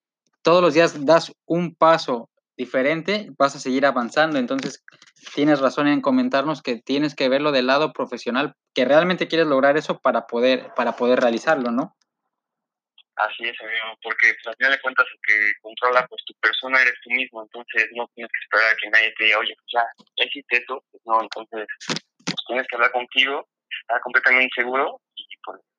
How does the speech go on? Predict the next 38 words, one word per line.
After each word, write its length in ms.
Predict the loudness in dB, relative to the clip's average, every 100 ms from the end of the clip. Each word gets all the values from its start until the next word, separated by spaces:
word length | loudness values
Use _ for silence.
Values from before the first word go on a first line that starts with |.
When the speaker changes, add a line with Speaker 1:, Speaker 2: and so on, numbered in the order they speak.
| -2
Speaker 2:
aventarte, 560 | -2 0 0 0 0 -14
porque, 440 | -16 -20 -10 -8 -8
pues, 140 | -12 -10
no 160 | -8
todos 180 | -4 -2
los 60 | 0
días 100 | 2
van 120 | 2
a 60 | 2
ser 140 | -2
como, 340 | -2 -4 -4 -6 _ _ -8
como 220 | -2 2
uno, 200 | 2 -2 _ -20 -4
como 240 | 2 2
uno 240 | 2 -2 -4
espera, 340 | 0 2 2 0
pero 220 | -2 -4 _ _ _ _ _
esa 180 | -18 -14
es 60 | -2
la 100 | 0
idea, 300 | 2 2 2
¿no? 240 | -2 -4
Que, 280 | -6 -12 -12 -18 _ _ _ _ _
que 100 | -14
si 100 | -8
fuera 180 | -2 0
tan 140 | 0 0
fácil, 240 | 0 -2 -16
pues, 120 | -18 -18 -20 _ _ _ _ _ -8
pues, 160 | -6
no 100 | -6
tendría 640 | -6 -4 2 4 6 4 0
entonces 300 | -10 -14 -12
sentido 320 | -12 -4 -4
hacer 160 | -2 -2
las 140 | -2
cosas, 260 | -6 -12 -10
¿no? 180 | -10